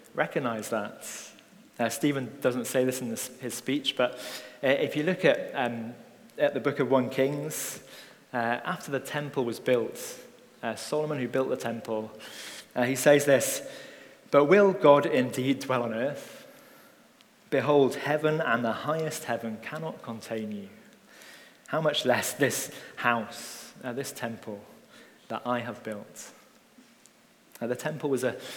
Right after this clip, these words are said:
was meant to be a physical sign that God was with his people.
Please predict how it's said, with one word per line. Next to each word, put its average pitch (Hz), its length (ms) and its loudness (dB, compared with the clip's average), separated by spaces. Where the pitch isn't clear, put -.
was 135 120 -4
meant 151 140 0
to - 80 -8
be 151 80 6
a 135 60 6
physical 165 520 2
sign 147 420 2
that - 180 -2
God 143 160 4
was 123 160 0
with 160 220 2
his 147 140 -4
people. 170 480 -6